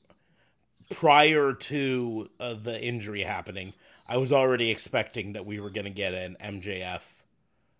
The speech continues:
tease at the end. Because they did this whole thing at the beginning of the match, he was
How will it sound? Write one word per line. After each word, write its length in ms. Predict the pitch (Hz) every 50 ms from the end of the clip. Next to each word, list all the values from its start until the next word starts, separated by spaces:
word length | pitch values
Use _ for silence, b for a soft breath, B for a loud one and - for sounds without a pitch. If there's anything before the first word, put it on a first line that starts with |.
| _ _ _ _ _ _ _ _
tease 440 | - - - 127 110 101 104 95 90
at 120 | 107 - -
the 180 | 92 87 82
end. 320 | 82 80 - - - - - _ _ _ _ _ _ _ _ _ _ _ _ _ _ _
Because 340 | - 135 - 139 147 131 113
they 100 | 123 120
did 220 | 113 127 151 156
this 140 | 151 170 135 123
whole 180 | 156 156 151
thing 240 | 143 147 139 131 123
at 80 | 117 104
the 80 | 113
beginning 400 | 110 120 117 120 127 131 143 147
of 60 | 147 131
the 60 | 135
match, 300 | 135 135 131 127 - -
he 100 | - 120
was 200 | 110 113 101 -